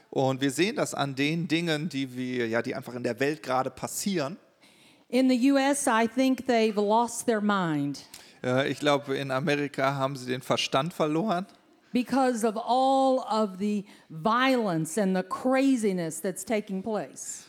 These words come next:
Speaker 1: Aufgrund der Gewalt und der Verrücktheit, die gerade so geschieht.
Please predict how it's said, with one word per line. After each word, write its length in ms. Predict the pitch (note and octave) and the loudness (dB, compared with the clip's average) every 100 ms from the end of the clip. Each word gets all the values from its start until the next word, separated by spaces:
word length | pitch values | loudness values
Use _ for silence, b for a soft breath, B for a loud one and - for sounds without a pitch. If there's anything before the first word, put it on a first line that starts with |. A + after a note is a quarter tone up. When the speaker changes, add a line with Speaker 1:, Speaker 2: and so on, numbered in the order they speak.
| _ | _
Speaker 1:
Aufgrund 500 | A#2 A#2 - C#3+ D3 | -8 -6 0 2 4
der 160 | B2+ A#2 | 2 2
Gewalt 760 | A#2+ G2+ A2+ B2 C3+ D3+ D3 | -4 -6 2 4 4 2 -2
und 560 | - B2+ B2 A#2+ - - | -6 -6 -6 -8 -12 -6
der 100 | B2 | -6
Verrücktheit, 720 | - B2 D#3+ F#3+ - B2 B2 | -4 2 2 0 -2 0 0
die 100 | A#2+ | -6
gerade 380 | A2 A#2+ C3 B2+ | -4 0 2 0
so 100 | A2+ | -4
geschieht. 680 | A2+ - - G3 B2+ - | -6 -6 -2 -2 -2 -4